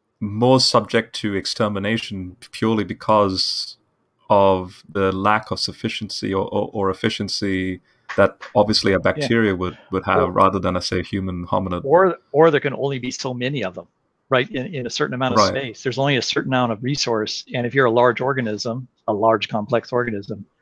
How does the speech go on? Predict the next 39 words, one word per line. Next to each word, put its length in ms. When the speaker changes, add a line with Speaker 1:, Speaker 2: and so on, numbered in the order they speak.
Speaker 2:
you 460
only 280
have 300
so 240
many 180
resources 500
available 440
to 140
you, 140
so 120
you 100
can, 300
only 200
so 120
many 140
can 120
survive. 580
You, 200
so 140
you're 140
much 200
more 120
susceptible 500
to 60
extinction, 520
uh, 260
because 300
of 60
that. 180
Speaker 1:
Right. 400
And 160
so 80
the 120
fact 240
that 120
we 100
do 280
exist 640
means, 880